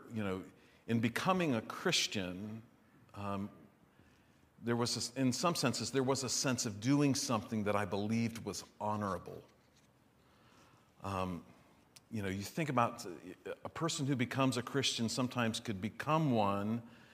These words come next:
because that they believe that living a good life will lead to a good life. Um, but there's a problem, is that some point in a life,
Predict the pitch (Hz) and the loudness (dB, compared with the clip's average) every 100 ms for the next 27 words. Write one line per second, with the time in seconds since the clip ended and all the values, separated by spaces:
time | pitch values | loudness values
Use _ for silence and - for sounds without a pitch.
0 | - - - 113 139 131 135 123 127 127 | -20 -20 -6 -2 4 4 4 2 6 6
1 | 123 113 120 131 208 220 127 117 107 113 | 4 4 4 6 8 6 6 2 2 4
2 | 131 165 180 156 110 123 127 120 120 123 | 4 4 4 2 2 2 4 6 6 6
3 | 113 - 110 113 110 110 127 135 120 - | 2 -2 0 2 2 2 2 4 2 0
4 | - 110 104 104 98 - - - - - | -2 0 0 -2 -4 -10 -20 -20 -20 -20
5 | _ _ _ _ _ 110 - 107 98 98 | _ _ _ _ _ -18 -8 -4 0 -2
6 | 82 - 80 - - - _ _ _ _ | -2 -4 -4 -10 -18 -20 _ _ _ _
7 | _ _ _ _ _ _ - - _ - | _ _ _ _ _ _ -20 -20 _ -20
8 | _ _ - _ _ _ _ - 110 110 | _ _ -20 _ _ _ _ -4 -2 -2
9 | 113 123 117 127 127 - - 214 233 98 | 2 0 2 2 2 0 0 2 2 0
10 | 71 98 - - - _ - _ 117 135 | -6 -10 -16 -20 -20 _ -20 _ -4 -2
11 | 131 - 190 202 - 160 143 127 - 131 | -2 2 2 2 0 2 2 0 -2 0
12 | 131 123 - 110 107 120 120 92 92 - | 2 2 2 2 4 4 4 0 -6 -10
13 | - | -14